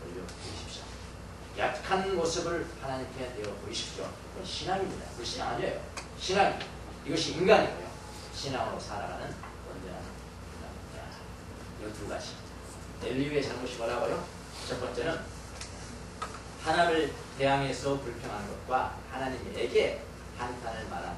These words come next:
것을 혼동합니다. 우리는 해본 적이 없어요. 왜 그런가? 두 번째 이유는 뭐예요? 인간은 인간이고 하나님은 하나님.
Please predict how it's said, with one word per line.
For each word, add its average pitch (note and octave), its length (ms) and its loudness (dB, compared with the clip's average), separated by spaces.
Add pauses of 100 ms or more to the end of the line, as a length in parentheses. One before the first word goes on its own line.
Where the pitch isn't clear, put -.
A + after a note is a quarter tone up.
(140)
것을 G#2 240 -6 (300)
혼동합니다. - 400 -8 (1700)
우리는 - 200 -6
해본 C#3 160 -2
적이 A#2+ 200 -4
없어요. A#2 180 -8 (640)
왜 B2 80 -4
그런가? - 220 -6 (760)
두 D#3+ 100 2
번째 G#3 260 8
이유는 C3+ 200 2
뭐예요? - 280 -2 (500)
인간은 G#2 280 -4 (120)
인간이고 G#2 520 -2 (460)
하나님은 - 260 -6 (300)
하나님. - 220 -8